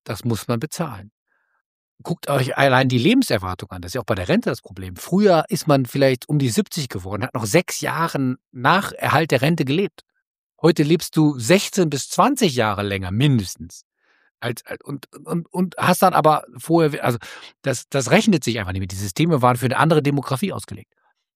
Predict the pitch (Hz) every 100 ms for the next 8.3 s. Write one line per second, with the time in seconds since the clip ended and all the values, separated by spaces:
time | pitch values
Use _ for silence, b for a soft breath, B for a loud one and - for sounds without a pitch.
0 | _ _ 165 - - 170 - 139 117 -
1 | - 285 208 165 254 202 _ _ _ 156
2 | 220 196 156 254 175 147 226 - 147 -
3 | 196 220 147 - 147 156 - 175 170 147
4 | 220 202 175 165 156 - 135 120 - 92
5 | 95 92 _ _ _ _ - 110 - b
6 | b b 165 170 196 180 135 135 120 120
7 | 147 196 262 262 107 b b b b b
8 | 190 185